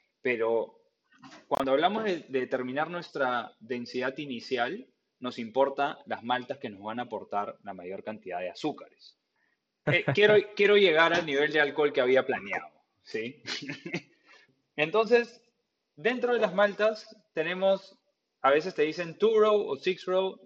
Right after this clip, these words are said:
Speaker 1: de, de dos líneas o de seis líneas, y se refieren a cómo crece el grano dentro de la espiga de la, de la cebada,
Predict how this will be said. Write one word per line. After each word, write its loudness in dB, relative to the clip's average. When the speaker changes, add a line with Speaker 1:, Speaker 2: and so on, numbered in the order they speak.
Speaker 1:
de, -4
de -4
dos 0
líneas -4
o -4
de -4
seis -2
líneas, -10
y -8
se 0
refieren 2
a -6
cómo -2
crece -2
el -6
grano -2
dentro -2
de 2
la -2
espiga -2
de -2
la, -6
de -10
la -6
cebada, -8